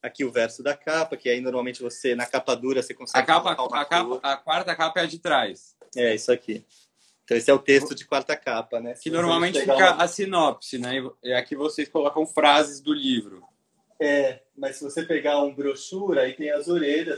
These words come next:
Speaker 1: também, né? Então, pegar o vício inerente aqui, aí tem as orelhas, claro. Mas você vai ver que, por exemplo, na... isso aqui é curioso, na capa dura, você tem que colocar uma, uma folha aqui normalmente pra juntar, né? Então, essa folha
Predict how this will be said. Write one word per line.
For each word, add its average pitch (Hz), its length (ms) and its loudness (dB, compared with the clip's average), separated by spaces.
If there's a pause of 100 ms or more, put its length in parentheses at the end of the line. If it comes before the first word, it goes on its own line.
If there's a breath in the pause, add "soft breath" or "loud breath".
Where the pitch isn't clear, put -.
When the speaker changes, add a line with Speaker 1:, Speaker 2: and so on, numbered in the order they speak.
(120)
Speaker 1:
também, 139 340 -12
né? 139 140 0
Então, 131 180 -6
pegar 120 240 -6
o 107 60 -2
vício 120 240 -10
inerente 117 420 -4
aqui, 139 320 -4 (460 loud breath)
aí 113 100 2
tem 120 160 0
as 117 140 0
orelhas, 143 720 4
claro. 135 500 -4 (680)
Mas 127 100 2
você 151 80 2
vai 151 140 6
ver 156 160 -2
que, - 80 -20
por 160 180 0
exemplo, 147 320 -6
na... 135 140 -4 (580)
isso - 160 -14
aqui - 140 -2
é 143 80 2
curioso, 135 600 -4
na 135 180 -2
capa 147 320 0
dura, 139 600 -2 (540)
você 139 260 -2
tem 190 200 -4
que - 100 -14
colocar 170 420 0
uma, 156 240 -2 (760)
uma 139 220 2
folha 143 360 4
aqui 127 160 -4
normalmente 135 480 0
pra 156 160 2 (140)
juntar, 139 640 2
né? 131 160 -2
Então, 139 240 -6
essa 139 240 -4
folha 156 600 -2